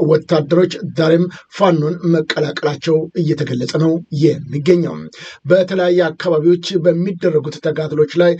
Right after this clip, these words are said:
የፋኖ ትንቅንቅ ያለው ትግል ውጤታማ መሆኑና ህዝቡም ከጎናቸው መቆሙ እጅግ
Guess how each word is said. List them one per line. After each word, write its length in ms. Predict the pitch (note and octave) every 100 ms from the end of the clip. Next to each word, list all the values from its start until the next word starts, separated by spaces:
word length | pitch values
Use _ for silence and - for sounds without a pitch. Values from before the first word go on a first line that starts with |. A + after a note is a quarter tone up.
| - _ C#3
የፋኖ 600 | D3+ - F3+ E3+ D3+ C#3+ B2 - -
ትንቅንቅ 580 | - E3+ E3 E3+ F3+ F3 - F#3
ያለው 380 | E3+ D#3+ C#3+ C#3+
ትግል 360 | - D3 F3+ F3+ F#3 _ D3+
ውጤታማ 320 | E3+ F3 E3+ E3 D3+ C#3+
መሆኑና 420 | C#3+ C#3+ D3 E3 F#3 - -
ህዝቡም 320 | - F3+ D#3+ E3+ -
ከጎናቸው 680 | - D#3 D#3+ F3 D3 C3+ D#3+
መቆሙ 360 | C#3 C#3 D#3 E3+ F3 E3+ _ -
እጅግ 320 | D#3+ - E3